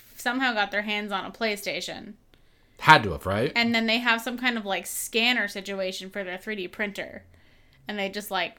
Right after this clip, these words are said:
Speaker 2: Oh,
Speaker 1: took
Speaker 2: yeah.
Speaker 1: pieces
Speaker 2: Oh,
Speaker 1: off
Speaker 2: they're
Speaker 1: and
Speaker 2: making
Speaker 1: stuck
Speaker 2: bank
Speaker 1: it in
Speaker 2: with
Speaker 1: there.
Speaker 2: this. There's
Speaker 1: Yeah.
Speaker 2: no way they're, they're costing close
Speaker 1: Yeah.
Speaker 2: to forty dollars to build these.
Speaker 1: Yeah, that's crazy, though.
Speaker 2: I was interested in the, the blue and the red. I think that they, they looked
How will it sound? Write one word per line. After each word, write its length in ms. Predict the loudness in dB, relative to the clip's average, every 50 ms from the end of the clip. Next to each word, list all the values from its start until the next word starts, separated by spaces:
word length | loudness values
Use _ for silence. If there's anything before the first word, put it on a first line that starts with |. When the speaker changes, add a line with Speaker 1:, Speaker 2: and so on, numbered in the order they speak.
| -6
Speaker 2:
Oh, 80 | -2 -2
Speaker 1:
took 100 | 0 0
Speaker 2:
yeah. 80 | 0 0
Speaker 1:
pieces 260 | 0 0 0 0 2
Speaker 2:
Oh, 40 | 4
Speaker 1:
off 140 | 4 6 8
Speaker 2:
they're 80 | 8 8
Speaker 1:
and 80 | 8 8
Speaker 2:
making 220 | 8 8 6 4
Speaker 1:
stuck 160 | 6 6 6
Speaker 2:
bank 200 | 8 8 6 6
Speaker 1:
it 40 | 4
in 40 | 2 2
Speaker 2:
with 80 | 2 2
Speaker 1:
there. 160 | 2 2 2 0
Speaker 2:
this. 80 | 0 0
There's 120 | 0 4
Speaker 1:
Yeah. 200 | 6 8 8 8
Speaker 2:
no 40 | 8 6
way 80 | 4
they're, 280 | 2 2 0 0 -2 -6 -6
they're 120 | -6 -6 -6
costing 640 | -2 0 0 0 0 -2 -4 -6 -6 -4 -6 -6 -10
close 180 | -6 -4 -2 0
Speaker 1:
Yeah. 140 | 2 2 2
Speaker 2:
to 60 | 2
forty 160 | 0 0 0
dollars 240 | 0 0 -2 -2 -6
to 80 | -8 -10
build 320 | -6 -4 -4 -4 -4 -6
these. 320 | -10 -12 -12 -12 -12 -10
Speaker 1:
Yeah, 320 | -4 -2 -2 -2 -2 -4 -10 -14 -16 -6
that's 240 | -2 -2 -2 -2 -4
crazy, 340 | -6 -6 -4 -4 -4 -4 -6
though. 280 | -6 -6 -8 -8 -10 -14 -18 _ -20 _ _ -20 -20 -14 -2
Speaker 2:
I 140 | 4 6 8
was 140 | 8 6 4
interested 340 | 0 0 0 -2 -2 -2 -2
in 140 | 0 0
the, 140 | -2 -2 -4 -6 -12 -6
the 180 | -2 -2 -2
blue 240 | 0 0 0 0 0
and 80 | 0 0
the 80 | -2
red. 240 | -2 -2 0 0 0
I 60 | 0 0
think 200 | -4 -4 -4 -2
that 240 | 0 0 0 0
they, 100 | -2 -2
they 140 | 0 0 2
looked 260 | 4 4 2 2 -2